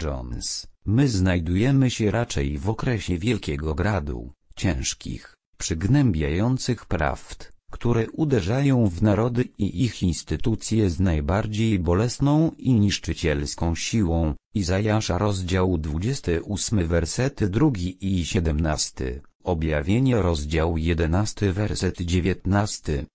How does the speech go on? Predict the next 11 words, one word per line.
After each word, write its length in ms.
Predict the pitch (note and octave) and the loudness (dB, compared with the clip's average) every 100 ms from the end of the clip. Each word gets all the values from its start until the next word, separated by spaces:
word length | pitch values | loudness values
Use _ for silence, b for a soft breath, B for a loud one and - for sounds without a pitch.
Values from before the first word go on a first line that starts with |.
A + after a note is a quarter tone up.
| - | -4
rozdział 640 | F2+ G2+ F#2+ F2 F#2 F#2+ | 0 0 0 0 0 0
szesnasty, 800 | - C#3 - E2+ D2+ - - F2 | 0 -2 0 0 0 -2 -2 -2
werset 520 | G2+ F#2 - F#2 - | -2 -2 -2 -4 -4
dwudziesty 560 | E2+ D#2+ D2+ B1+ - F2 | -6 -4 -4 -4 -4 -6
pierwszy. 680 | - C#2+ C2 - - C2 - _ _ _ - | -2 -2 -2 -6 -8 -6 -8 _ _ _ -6
Dlatego 540 | E2 E2+ G2 F2 D#2+ | -2 0 0 2 0
przez 400 | - - D2 C#2+ | 0 -2 -2 -2
wiarę 380 | D#2+ A2 B2 F#2 | -2 -2 0 0
dostrzegamy, 1000 | E2 E2+ - - F2+ F#2 D2 E2+ D2+ C2+ - - | 0 -2 -2 -2 0 0 0 0 -2 -4 -10 -8
że 200 | D#2+ E2+ | 0 0
ten 340 | - E2+ D#2+ | 0 -2 0